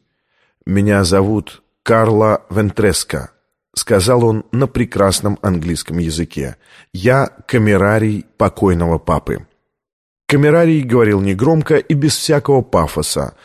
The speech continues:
а в его произношении лишь с большим трудом можно было уловить лёгкий итальянский акцент. "Витория Ветра", сказала девушка, протянула руку и добавила:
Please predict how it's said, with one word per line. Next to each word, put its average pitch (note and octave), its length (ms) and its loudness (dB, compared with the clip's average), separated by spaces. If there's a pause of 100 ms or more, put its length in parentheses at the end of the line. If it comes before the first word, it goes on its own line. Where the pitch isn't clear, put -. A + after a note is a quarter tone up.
(240)
а G#2 140 2
в F#2+ 40 0
его G2+ 300 2
произношении A#2 960 0
лишь D3+ 360 0 (240)
с A2 100 -6
большим D#3 560 0
трудом C3 480 2
можно G2+ 340 0
было F#2+ 200 2
уловить G2 500 0 (240)
лёгкий D3 580 0
итальянский F#2+ 960 0
акцент. F2 640 -4 (560)
"Витория C#3+ 520 2
Ветра", E2+ 460 0 (320)
сказала F2+ 440 0
девушка, C#3+ 520 0 (280)
протянула D3 540 0
руку - 280 0
и - 140 -2
добавила: F2 680 0